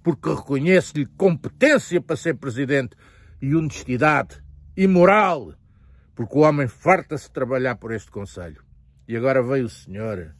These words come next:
para aqui tentar de-, tá, tá, ficar este tempo todo em quê? Em ponderação? Epá, então se está este tempo todo em ponderação, digo-lhe, vá ponderar para casa e dê lugar a outro, doutor Rui Rio.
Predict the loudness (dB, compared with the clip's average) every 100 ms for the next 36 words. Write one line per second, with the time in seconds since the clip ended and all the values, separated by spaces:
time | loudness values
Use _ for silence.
0 | _ _ _ _ -14 -2 2 0 -2 -8
1 | -4 -4 -6 -14 _ -20 _ _ -20 2
2 | 2 2 0 2 2 -2 -8 -10 -10 -18
3 | 0 2 2 -4 -6 -4 -4 -6 -6 -4
4 | 2 4 4 2 -2 -4 0 2 2 2
5 | 4 6 6 0 -4 0 2 2 6 4
6 | 6 0 -2 0 4 4 2 -2 -12 -16
7 | _ _ _ _ _ _ -2 -2 -2 -6
8 | -4 -4 -2 0 -2 0 2 2 0 -4
9 | -4 -2 -2 -2 -4 -6 -4 -4 -4 -4
10 | -4 -4 -8 -10 -18 _ _ _ 0 2
11 | 2 0 0 2 2 0 -2 2 2 2
12 | -2 0 0 2 2 4 4 2 -2 -8
13 | -8 -8 -8 -8 -12 -12 -16 -18